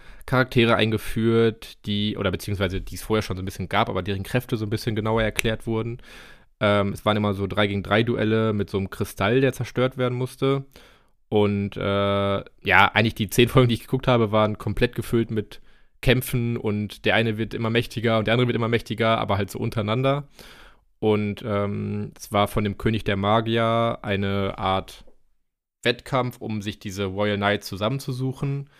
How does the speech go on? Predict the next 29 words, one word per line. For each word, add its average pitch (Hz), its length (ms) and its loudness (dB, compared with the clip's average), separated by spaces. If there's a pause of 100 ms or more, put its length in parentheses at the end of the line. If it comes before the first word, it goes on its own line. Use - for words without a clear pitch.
(420)
Und 101 420 -2
die 104 120 2
hat 127 100 2
er 123 60 6
jetzt - 400 0
ausgewählt 151 720 0 (120)
aus - 180 0
diesen 117 220 -4
Wettkämpfen 120 640 -2 (120)
und 107 600 0
jetzt 101 320 -2
starten 101 460 0
die 92 80 -4
den 98 140 0
Angriff 95 480 -2
auf 92 260 -4
die 87 540 -6 (540)
böse 101 340 0
Truppe, 95 540 0 (180)
äh, 90 500 -4 (1120)
das - 320 -12
kalte 95 640 -6
Auge 92 360 -2
der 87 160 -10
Nacht - 440 -8
heißen 87 300 -12
die, 87 100 -12
glaub 90 260 -8
ich. - 160 -12